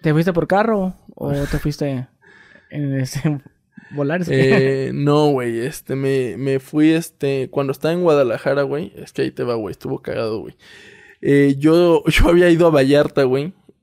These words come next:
Speaker 2: y este, y, y yo cuando llegué, güey, este, pues, güey, llegué súper tarde a la, a la junta esta, güey, pero llegué en carro, güey. Me tardé un buen, güey,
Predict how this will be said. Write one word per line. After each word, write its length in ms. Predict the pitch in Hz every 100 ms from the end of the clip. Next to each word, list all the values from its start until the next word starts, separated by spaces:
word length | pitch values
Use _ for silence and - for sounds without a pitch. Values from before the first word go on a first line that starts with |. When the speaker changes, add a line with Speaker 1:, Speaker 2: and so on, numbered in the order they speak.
| _
Speaker 2:
y 240 | 143 135 123
este, 800 | 110 - _ 127 120 117 104 - _ - - - _ _
y, 800 | 143 135 131 127 127 127 127 -
y 180 | 131 131
yo 180 | 135 131
cuando 280 | 143 139
llegué, 280 | 127 113 135
güey, 280 | 139 143 175 180 -
este, 500 | - 143 - 127 113
pues, 220 | - -
güey, 180 | 135 139
llegué 220 | 139 135
súper 340 | 131 156 127 117
tarde 300 | 139 135 139
a 40 |
la, 200 | 131 110
a 160 | - 120
la 140 | 95
junta 360 | - 123 - 175
esta, 200 | - 107
güey, 180 | 95
pero 240 | 92 110 92
llegué 260 | 95 101
en 100 | 110
carro, 260 | - - -
güey. 140 | - - - _ _ _ _ _ _ _
Me 120 | 135
tardé 280 | - 113 104
un 140 | 107 107
buen, 200 | 120 110
güey, 140 | -